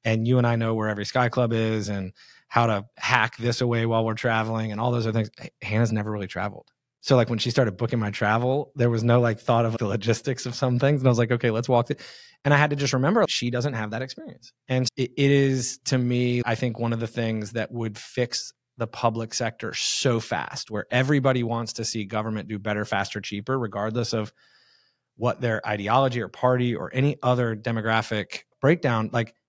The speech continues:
we all think it should be better, faster, and cheaper. And until we socialize and get people to understand, like, what that looks like, I think it's really hard. So just making community happen, I think, is the first step to really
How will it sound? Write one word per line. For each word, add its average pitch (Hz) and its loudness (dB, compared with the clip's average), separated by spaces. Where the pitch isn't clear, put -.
we 131 2
all 127 6
think 135 -2
it 110 -4
should 117 -4
be 110 -2
better, 117 -2
faster, 113 -4
and 104 -6
cheaper. - -12
And 123 4
until 127 2
we 120 0
socialize 110 -4
and 107 -4
get 113 -6
people 113 -4
to - -8
understand, 110 -4
like, 104 -4
what 107 -4
that 90 -4
looks 110 -6
like, 104 -6
I 101 -4
think 101 -8
it's 98 -14
really 98 -14
hard. 95 -2
So 95 -6
just 143 -2
making 123 0
community 110 -2
happen, 139 0
I 110 -4
think, 113 0
is 107 -2
the 104 -4
first 104 -6
step 104 -6
to 110 -4
really 98 -4